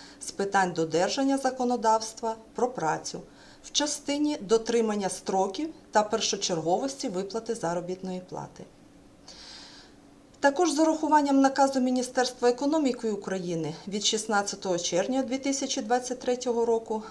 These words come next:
номер п'ять тисяч сімсот вісімдесят два про здійснення позапланових заходів державного нагляду контролю протягом періоду воєнного стану. Прийняте також окреме доручення голови Держпраці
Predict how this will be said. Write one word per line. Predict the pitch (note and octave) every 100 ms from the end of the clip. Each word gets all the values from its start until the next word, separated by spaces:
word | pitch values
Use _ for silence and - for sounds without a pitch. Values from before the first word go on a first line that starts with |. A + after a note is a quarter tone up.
| -
номер | A3 A3+ G#3
п'ять | G3+ G3
тисяч | - G3 D#3 E3 -
сімсот | - G#3 G3 - F3 E3
вісімдесят | E3+ - E3 D#3+ D#3+ D#3 D3
два | C#3+ C#3+ F#3+ C#4 - - - - -
про | C4 C#4
здійснення | G#3+ A#3+ A#3 - A#3 A3+ A3 - -
позапланових | A#3+ A#3 A#3 - D#4+ E4 D4+ C#4 -
заходів | G#3+ G3+ A3 G3 G#3 -
державного | F#3+ F#3 G3 G3 F#3+ F3
нагляду | F3 F3+ G#3+ C4+ C4+
контролю | C4+ C#4 C4 C4 C4 B3+ B3 - - -
протягом | G3 F#3+ F#3 F3
періоду | F3 E3 C4 C#4 B3+
воєнного | F#3 E3 F#3 G3+ G3+ G3+
стану. | - - D#3+ D#3 D#3 - - - - - - - - - - - - - - -
Прийняте | C#4 F4+ E4+ E4+ D#4+ D4+ - -
також | C#4 C#4+ D4
окреме | C#4+ C4+ C4+ C4
доручення | G3+ A3 A3+ - C4+
голови | C4+ C4 C4 B3+
Держпраці | B3 - A#3+ B3 B3 B3+